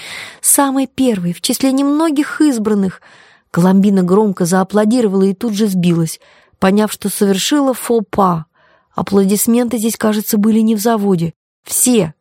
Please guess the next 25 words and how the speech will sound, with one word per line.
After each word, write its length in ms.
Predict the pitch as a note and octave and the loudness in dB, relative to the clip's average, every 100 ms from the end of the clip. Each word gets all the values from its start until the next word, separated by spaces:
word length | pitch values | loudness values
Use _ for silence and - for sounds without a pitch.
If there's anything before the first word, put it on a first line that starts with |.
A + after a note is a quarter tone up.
| _ | _
в 100 | - | -4
том 240 | F#3+ E3+ | -2 -2
числе 320 | E3 F#3 G3 | -2 -4 -4
Проспера, 640 | F3+ F#3+ F#3 - A3+ F#3 - _ _ - - - | -2 -2 -4 -2 -2 -2 -6 _ _ -20 -20 -2
молча 420 | G3+ G#3+ F#3 F#3 | 2 2 0 -4
посмотрели 580 | F#3 G#3 G#3 G#3 A#3+ A3+ | -4 0 0 0 0 2
на 160 | G#3 | 2
экзальтированную 840 | G3+ F#3 G3+ - A#3+ G#3+ G#3 G#3 G#3 | 0 0 0 0 0 0 0 2 0
девицу. 600 | G3 G3+ F#3 E3 - F3 _ _ _ _ | 0 0 -2 -4 -10 -12 _ _ _ _
Та 260 | A3+ A#3+ B3+ _ | 0 0 -2 _
застыла 540 | F#3+ G#3 G#3 - A#3+ G#3+ | 0 0 0 -2 0 0
с 100 | - | -2
растопыренными 920 | G#3 - G#3 A#3+ G#3 G3 F#3+ F#3+ F#3+ | -4 -2 -2 0 0 2 0 0 0
ладонями 600 | G3 G3 A3 A3 G3+ F#3+ | 0 0 0 0 0 0
и 40 | |
покраснела. 840 | F#3 F#3 F#3 F#3+ - F3+ E3+ D#3+ - _ - | -4 -6 -4 -4 -4 -4 -4 -8 -14 _ -14
Опять 540 | D#3+ _ - F3+ - | -14 _ -4 -4 -4
срезалась. 720 | - D3 E3 F3+ - F3 - _ _ _ _ _ _ _ _ _ | -6 -4 -4 -6 -10 -14 -16 _ _ _ _ _ _ _ _ _
Кашлянув, 640 | A3 A3+ A3 A3 G3+ F#3+ | -2 0 2 2 2 0
Дош 300 | E3+ G#3+ - | 0 -2 0
негромко 500 | G#3 G3+ G#3+ G#3+ G3 | 0 2 2 0 0
молвил, 520 | G#3+ G#3 F#3 D#3+ E3 | 0 2 0 0 -2
обращаясь 680 | D#3+ E3 F3 - F3+ E3+ - | 0 0 0 0 0 0 -2
к 100 | - | -2
Лорелее: 680 | F3 F3 F#3 F3 E3 D#3+ | 0 2 2 0 0 -4